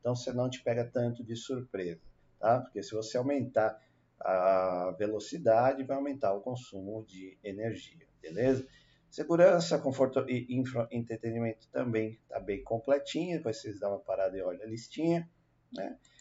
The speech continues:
Carrinho legal, urbano, como eu falei pra vocês, só que não serve pra ser o carro, eh, o seu único carro, né? Se, por exemplo, dá uns cinco minutos, você tem que viajar e ir pra algum lugar longe, você vai ter que fazer várias paradas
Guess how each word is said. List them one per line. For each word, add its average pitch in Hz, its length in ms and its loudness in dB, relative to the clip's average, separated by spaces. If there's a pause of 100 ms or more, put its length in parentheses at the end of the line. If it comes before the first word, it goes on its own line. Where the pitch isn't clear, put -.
(160)
Carrinho 175 540 0
legal, 165 440 2
urbano, 151 460 4
como 156 140 -4
eu 151 40 -10
falei 160 160 -2
pra 165 120 -2
vocês, 170 280 0
só 127 160 -2
que 143 220 -8
não 170 320 -6
serve 135 640 4
pra 175 240 -2
ser 135 300 -2
o 135 60 0
carro, 117 560 2 (460)
eh, 110 560 4
o 117 140 0
seu 135 260 -2
único 127 380 0
carro, 101 480 2
né? 107 220 -2
Se, - 200 -10
por 117 200 -4
exemplo, 101 440 -2
dá 113 180 2
uns 131 220 -8
cinco 135 220 -8
minutos, 120 240 -2
você - 80 -12
tem 110 120 -14
que - 120 -16
viajar 104 720 2 (480)
e 110 160 -2
ir 117 100 -4
pra 107 100 -6
algum 110 220 -2
lugar 107 300 4
longe, 127 500 6
você - 160 -10
vai 117 120 -2
ter 120 120 -6
que - 60 -16
fazer 113 380 -4 (340)
várias 175 460 2
paradas 117 800 2